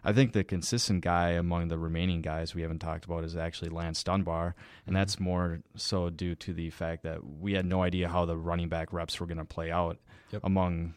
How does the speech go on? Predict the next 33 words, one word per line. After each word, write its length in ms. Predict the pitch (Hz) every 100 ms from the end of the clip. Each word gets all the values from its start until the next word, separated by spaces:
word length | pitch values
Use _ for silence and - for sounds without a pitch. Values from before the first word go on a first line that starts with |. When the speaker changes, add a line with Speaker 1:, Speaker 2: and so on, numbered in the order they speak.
| -
Speaker 1:
you 140 | 90
know, 200 | 85 82
the 60 | 85
available 340 | 82 85 82 82
guys 280 | 82 82
with 120 | 87 85
Joseph 360 | 85 - 82
Randle, 360 | 82 82 82 80
Darren 280 | 87 82 82
McFadden 460 | - 82 82 80
there. 300 | 82 82 92 - -
Speaker 2:
And 120 | 95
Dunbar 320 | 98 107 101 92
is 100 | 95
Speaker 1:
And 180 | 107
Speaker 2:
the 40 | 92
clear 80 | 90
third 240 | 98 87
down 200 | 87 90
back. 220 | 82 - -
Speaker 1:
Yeah, 300 | 98 101 85 82
exactly. 600 | 87 92 101 - 87 87
So, 400 | - 90 87 90 _ _ _ _ _ -
um, 480 | 104 98 90 82 - -
with 240 | 101 87
Dez 320 | 82 95 101
gone, 460 | 85 80 82 85 82
like, 200 | 82 82 _ _ _ -
you 140 | 90
know, 160 | 87 85
there 260 | 87 85
is 440 | 90 92 85 - - _ - _ - -
volume. 720 | 82 85 85 87 82 82 82